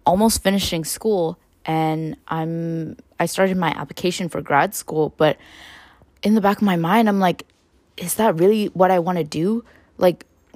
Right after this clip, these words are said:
there's so many passions of mine that I wanna do, but I'm too scared to do it because what if I fail? Or what if people judge me? Or, like, you know, I, I'm just, I'm scared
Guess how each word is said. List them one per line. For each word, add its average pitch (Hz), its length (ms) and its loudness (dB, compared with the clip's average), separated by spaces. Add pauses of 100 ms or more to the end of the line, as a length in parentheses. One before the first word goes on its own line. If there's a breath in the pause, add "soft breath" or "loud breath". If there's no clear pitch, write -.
(100)
there's 208 220 0
so 208 280 2
many 214 220 2
passions 185 560 -2
of 185 80 -2
mine 165 220 2
that 160 120 0
I 156 60 2
wanna 160 280 2
do, 175 220 4
but 160 220 2 (420 loud breath)
I'm 175 140 4
too - 180 0
scared 160 560 2
to 160 100 -6
do 143 260 -2
it - 180 -4
because 143 560 0 (1200 loud breath)
what 170 220 4
if 165 120 2
I 156 120 6
fail? 139 580 2
Or 156 260 2
what 151 200 0
if 151 240 -4
people 160 260 -4
judge 160 400 2
me? 143 400 -2
Or, 151 320 0
like, 147 400 -4 (120)
you 160 140 -10
know, 131 280 -6 (500)
I, 151 240 0
I'm 202 180 0
just, 220 360 -4 (280)
I'm 190 140 0
scared 175 720 4